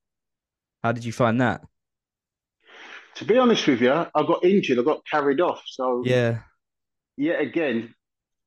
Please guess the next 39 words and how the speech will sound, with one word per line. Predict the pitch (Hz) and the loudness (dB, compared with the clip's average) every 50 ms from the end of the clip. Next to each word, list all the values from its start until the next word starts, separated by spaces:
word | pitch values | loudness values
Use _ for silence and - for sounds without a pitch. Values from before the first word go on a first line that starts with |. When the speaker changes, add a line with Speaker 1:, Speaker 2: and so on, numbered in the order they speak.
| _ _ _ _ | _ _ _ _
Speaker 2:
like, | - 113 120 120 120 117 110 - 90 85 - _ _ _ _ _ _ _ | -12 -8 -6 -6 -6 -6 -8 -12 -16 -20 -20 _ _ _ _ _ _ _
it's | - - 139 | -18 -16 -10
a | 120 | -6
bit | 117 147 98 | -6 -6 -6
of | - | -8
sadness | - - - 160 156 151 131 120 120 113 | -8 -6 -4 -2 -2 -2 -2 -4 -6 -8
'cause | - 151 - - | -8 -10 -10 -6
sometimes | - 160 151 151 - 151 131 127 | -6 -6 -4 -4 -6 -6 -6 -4
when | 147 139 | -4 -4
you | 135 - | -6 -6
see | - 147 135 | -8 -8 -8
the | 123 | -8
pictures | - _ - 160 - - - - 123 113 | -10 _ -10 -12 -12 -12 -12 -10 -8 -6
of | 123 110 | -6 -4
them | 113 127 123 127 127 123 120 - _ _ _ _ - | -2 -2 0 0 -2 -2 -4 -8 _ _ _ _ -6
on | 131 127 123 | -4 -2 -2
the | 120 | -2
pitch | 120 - - 156 - - - - | -4 -4 -6 -6 -6 -6 -8 -10
with | 127 120 120 | -10 -10 -8
the | 123 120 | -10 -12
cup, | - - 156 143 113 104 - _ _ _ _ _ _ _ _ _ _ _ _ - | -8 -6 -4 -4 -4 -6 -8 _ _ _ _ _ _ _ _ _ _ _ _ -6
I'm | - 143 139 139 | -4 -2 0 0
in | 135 131 | 0 0
the | 127 127 | -2 -2
dressing | 120 127 147 147 147 - - 123 113 | -4 -4 -6 -6 -6 -8 -8 -8 -6
room | 113 113 110 113 120 120 - _ _ | -4 -2 -2 -4 -4 -6 -10 _ _
Speaker 1:
Wow. | - 117 117 113 113 113 110 _ _ _ _ - | -16 -16 -14 -14 -14 -16 -18 _ _ _ _ -12
Speaker 2:
with, | 113 123 123 113 107 | -10 -8 -8 -8 -6
uh, | 120 123 120 120 120 - _ _ | -6 -4 -4 -4 -6 -8 _ _
with | 123 123 113 110 _ - | -12 -12 -12 -12 _ -8
ice | 139 143 147 143 - - - - | -6 -6 -6 -8 -10 -14 -10 -8
pack | 139 113 - - _ _ _ _ _ _ _ _ _ _ _ _ _ _ _ _ - 139 | -8 -8 -8 -10 _ _ _ _ _ _ _ _ _ _ _ _ _ _ _ _ -14 -10
on | 123 120 117 117 | -8 -6 -6 -6
my | 117 | -4
knee. | 113 113 113 113 110 101 | -4 -4 -4 -6 -6 -8
So, | 101 - - 113 110 113 113 117 117 117 _ _ _ - | -10 -12 -10 -6 -4 -4 -4 -4 -6 -8 _ _ _ -20
<laughs> | - _ _ 120 127 - | -20 _ _ -16 -16 -16
Speaker 1:
<laughs> | _ _ _ - | _ _ _ -10
Speaker 2:
a-, | 151 156 - 165 151 127 | -10 -8 -6 -6 -6 -6